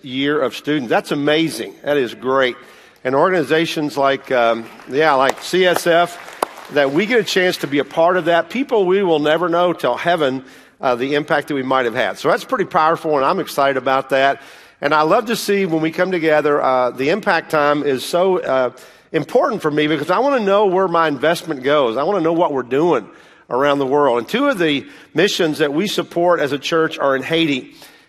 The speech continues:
And, uh, Haiti is near and dear to many of our hearts, as a lot of us have been there in the past. And although it's been several years, uh, I've been about six times. But I remember my first trip to Haiti. It's something you just never forget,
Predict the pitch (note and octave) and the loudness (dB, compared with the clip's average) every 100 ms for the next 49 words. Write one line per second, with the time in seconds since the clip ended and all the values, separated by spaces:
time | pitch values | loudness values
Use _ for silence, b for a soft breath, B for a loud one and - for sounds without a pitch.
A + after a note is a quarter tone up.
0 | B - C#3+ C#3 C3 B2 E3 G3+ E3 B2 | B -2 0 0 0 0 0 0 -2 -2
1 | D3 D#3+ D#3 D3 D#3+ C3 C3 E3+ D#3+ B2 | 0 0 0 0 0 0 0 0 2 0
2 | B2 C#3+ C#3+ C#3+ C3 A2+ B2+ D#3+ E3 B2 | 0 2 2 0 -6 -2 0 2 0 -2
3 | C3 A2 D#3+ F3+ B2+ A#2+ A#2 - C3 C3+ | -6 0 0 0 -2 -2 -6 -2 0 0
4 | - C#3 C#3+ D#3 E3 D3 C#3+ G#3 A#3 - | -2 -2 0 2 0 -2 -2 -2 0 0
5 | C3+ B2+ B2 C3 C3+ C3 B B B B | -2 -2 -4 -2 -2 -4 B B B B
6 | B - C#3 C#3 D#3 G3+ F#3 E3+ - F3+ | B -6 -2 0 0 2 2 0 -2 -6
7 | - C#3+ A#2+ C3 C#3+ - B B B B | -2 0 2 0 -4 -10 B B B B
8 | _ D3+ F#3 F#3+ G3 C4 C4+ G#3+ D#3 - | _ 0 2 4 2 2 0 2 0 2
9 | G#3+ G#3 - F#3 - D3+ D#3+ A#2+ A2+ - | -2 0 -2 -2 -2 0 0 -2 -8 -6
10 | C3+ - F3+ F3 E3 C#3 D3 D3 D3 - | -6 -2 -2 0 -2 0 -2 -2 -4 -2
11 | D3 D3+ D3 - C3+ C3+ C#3 | 0 2 0 -2 -6 0 0